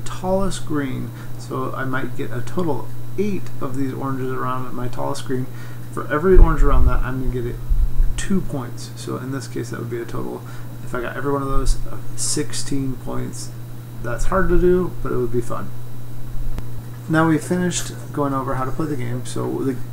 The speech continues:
game ends when somebody, uh, gets to end and one of the piles of coral runs out. You get to finish the current round. Everybody after the person who does that gets to take a turn. So if the first player runs out, great, everybody else gets a turn. If not,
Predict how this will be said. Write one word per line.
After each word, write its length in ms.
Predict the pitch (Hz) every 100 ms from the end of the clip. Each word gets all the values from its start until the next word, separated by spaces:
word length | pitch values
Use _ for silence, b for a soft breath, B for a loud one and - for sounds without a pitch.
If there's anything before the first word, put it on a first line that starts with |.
| -
game 300 | 180 180 -
ends 440 | 135 131 127 123
when 300 | 131 127 131
somebody, 460 | 123 135 131 131 120 B B B -
uh, 360 | 127 127 127 135
gets 320 | 127 - -
to 120 | 143
end 360 | - 147 143 139
and 180 | 131
one 120 | 135 139
of 80 |
the 60 | 127
piles 460 | - 127 131 131 127
of 380 | 127 120 117 - -
coral 540 | - 151 151 147 139
runs 360 | 131 127 123 120
out. 360 | - 180 120 117 147
You 80 |
get 120 | 131 131
to 40 |
finish 240 | 143 135 -
the 80 |
current 320 | 123 135 120 -
round. 360 | 170 190 196 B B B -
Everybody 600 | 131 127 127 131 127 123
after 400 | - 127 131 -
the 80 | 131
person 360 | 139 127 127 135
who 120 | 131
does 300 | 131 131 123
that 360 | 135 127 123
gets 220 | 127 120 -
to 80 |
take 160 | 123 120
a 20 |
turn. 200 | 143 139
So 160 | 127 120
if 100 | 120
the 60 |
first 260 | 117 143 -
player 220 | 151 143
runs 240 | 143 143 151
out, 240 | 147 -
great, 340 | 127 147 127
everybody 320 | 127 123 127 127
else 220 | 127 120
gets 180 | - 98
a 60 |
turn. 240 | 151 156 151
If 200 | 117 127
not, 360 | 143 160 156